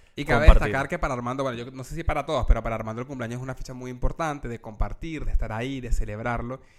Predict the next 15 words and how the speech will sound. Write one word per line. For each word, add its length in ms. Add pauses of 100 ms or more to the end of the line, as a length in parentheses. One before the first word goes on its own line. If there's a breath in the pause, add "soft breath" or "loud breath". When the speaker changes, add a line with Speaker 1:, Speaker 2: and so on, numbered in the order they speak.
Speaker 2:
Sí. 200
Speaker 1:
Y 60
esto 180
como 200
que 220
había 220
empañado 340
un 60
poquito, 500 (300 soft breath)
había 220
empañado 320
un 80
poquito 520
el 240
día. 300